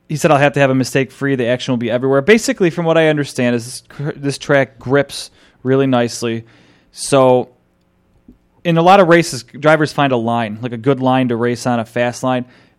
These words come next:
This track is fast everywhere. And as it showed, cars were all on top of each other. Uh,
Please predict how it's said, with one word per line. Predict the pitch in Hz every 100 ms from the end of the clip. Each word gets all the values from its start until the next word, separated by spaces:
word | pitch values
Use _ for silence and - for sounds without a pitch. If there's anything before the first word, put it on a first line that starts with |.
| _
This | 165 175 - -
track | - 175 160
is | 139
fast | - 143 127 - -
everywhere. | 139 123 113 107 92 123 _ _ _ _ -
And | 147 143 139 135 135 127 - _ _ _ _ _ _ _ _ _ -
as | 147 151
it | 151
showed, | - 175 160 123
cars | 139 139 143 127 -
were | 135 127
all | 127 139
on | 143
top | 135 131 123
of | 123
each | 117 131
other. | 120 120 120 - -
Uh, | 131 117 110